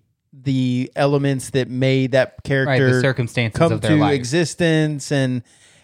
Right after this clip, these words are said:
Speaker 1: and the circumstances of now. Like,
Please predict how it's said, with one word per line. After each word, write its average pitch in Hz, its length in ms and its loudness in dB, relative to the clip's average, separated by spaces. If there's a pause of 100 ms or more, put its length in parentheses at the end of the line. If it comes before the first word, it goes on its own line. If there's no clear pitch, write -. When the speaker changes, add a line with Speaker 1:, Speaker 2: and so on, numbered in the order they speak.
(120)
Speaker 1:
and 143 480 2
the 131 580 4
circumstances 139 600 -2
of 110 120 -4
now. 143 500 4
Like, 131 340 2